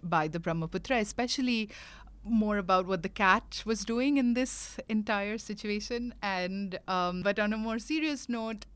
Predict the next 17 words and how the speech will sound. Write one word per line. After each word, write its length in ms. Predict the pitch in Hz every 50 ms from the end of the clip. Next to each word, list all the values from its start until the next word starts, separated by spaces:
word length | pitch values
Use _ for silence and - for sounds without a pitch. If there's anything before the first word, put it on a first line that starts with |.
| - - - - - -
um, 500 | - 175 175 170 165 165 170 175 175 - - - - - - - - -
what 320 | 233 196 214 240 240 240
are 100 | 269 254
the 100 | 220 247
experiences 1160 | 214 - - - - 226 214 196 214 202 202 202 202 - 208 202 196 196 190 185 175 170 - - -
you 320 | - 208 185 196 214 220 202
can 200 | - 220 202 202
share 420 | 202 - - 214 185 175 185 190
about 600 | 185 170 170 175 175 175 170 175 170 - - - - - -
being 220 | 175 196 185 190 185
a 40 | 180
journalist 680 | 170 190 180 175 175 175 170 175 180 - - - - - -
and 340 | 185 180 185 190 185 185 170
those 300 | 190 185 180 170 - -
that 300 | - 165 156 156 - -
your 200 | 175 170 170 165
colleagues, 680 | - 185 170 165 165 170 165 160 - - - -